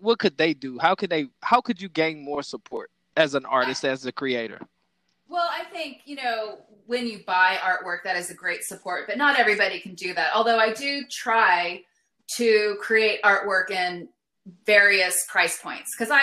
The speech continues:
Speaker 2: I think art should be accessible to everybody. And so I also, even though a lot of artists don't, I also have prints for people that would like something. Um, that's always good, but sharing artwork is good.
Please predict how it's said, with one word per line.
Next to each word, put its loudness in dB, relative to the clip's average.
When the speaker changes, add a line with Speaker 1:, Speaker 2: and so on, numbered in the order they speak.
Speaker 2:
I 2
think -6
art 2
should -8
be -6
accessible -6
to -6
everybody. -4
And -6
so 4
I 6
also, 4
even -2
though 4
a 0
lot 6
of 6
artists 2
don't, -2
I 0
also 0
have -2
prints -4
for 2
people -8
that 0
would -8
like -2
something. -8
Um, 0
that's 2
always 0
good, 2
but 4
sharing 4
artwork 2
is -8
good. 0